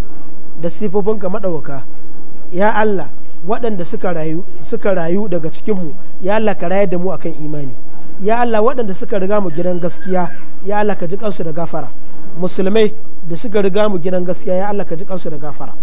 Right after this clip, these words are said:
Allah, yadda muka ga wannan wata lafiya, Allah ya sa mu ga shi lafiya. Allah ka sanya mu cikin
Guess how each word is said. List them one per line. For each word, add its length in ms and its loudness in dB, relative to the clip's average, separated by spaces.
Allah, 300 0
yadda 140 0
muka 160 0
ga 100 0
wannan 300 0
wata 340 0
lafiya, 540 0
Allah 180 0
ya 60 0
sa 120 0
mu 120 0
ga 60 0
shi 140 0
lafiya. 300 0
Allah 260 0
ka 80 0
sanya 380 0
mu 80 0
cikin 240 0